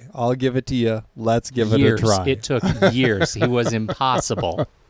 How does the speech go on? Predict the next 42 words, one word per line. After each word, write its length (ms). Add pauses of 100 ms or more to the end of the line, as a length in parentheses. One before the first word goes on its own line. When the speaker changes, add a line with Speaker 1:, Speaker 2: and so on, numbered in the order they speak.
(120)
Speaker 1:
<laughs> 340
I 140
was 220
the 40
difficult 440
child. 260 (500)
Yes, 280
I 140
was. 520
<laughs> 60 (240)
Speaker 2:
You 100
know, 220
it, 280
it's, 200
it's 260
a 60
funny 220
thing. 200
I 120
started 280
podcasting 500
in 60
two 140
thousand 280
six, 680
and, 480
uh, 300
you 220
know, 100 (180)
m-, 200
much 280
of 60
my 120
business 380
was 100
built 300
on 260
podcasting, 580
right? 160
Helping 320
other 220
people 420